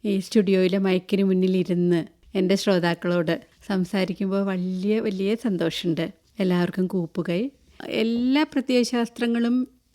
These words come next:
ആശയപരമായി ഉണ്ടാവുന്ന വ്യത്യാസങ്ങളും എല്ലാം എഴുത്തുകാരെ എന്തായാലും സ്വാധീനിക്കും. കാരണം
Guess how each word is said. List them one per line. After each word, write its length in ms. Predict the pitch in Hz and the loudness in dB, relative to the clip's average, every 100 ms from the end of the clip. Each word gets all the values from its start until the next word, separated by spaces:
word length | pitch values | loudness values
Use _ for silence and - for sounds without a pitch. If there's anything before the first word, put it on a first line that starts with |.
| 208 | -4
ആശയപരമായി 880 | 190 190 - 214 208 214 214 214 214 | -2 0 2 2 4 0 0 0 -2
ഉണ്ടാവുന്ന 520 | 220 202 196 202 196 190 196 - - | -2 -2 -2 -2 -4 -6 -8 -12 -4
വ്യത്യാസങ്ങളും 800 | 214 - 214 196 208 196 202 220 - - | -4 0 0 0 0 0 0 -2 -8 -8
എല്ലാം 320 | 214 202 202 247 _ | -6 -6 -8 -12 _
എഴുത്തുകാരെ 600 | 226 208 202 226 214 208 233 | -4 -2 -2 0 0 0 0
എന്തായാലും 600 | 214 202 214 226 240 302 - _ _ - | -2 -2 -2 -2 -4 -6 -10 _ _ -6
സ്വാധീനിക്കും. 760 | 247 220 220 240 233 214 196 - _ _ _ | 0 0 0 0 0 0 -2 -4 _ _ _
കാരണം 500 | 208 208 202 214 | -2 -2 -2 -2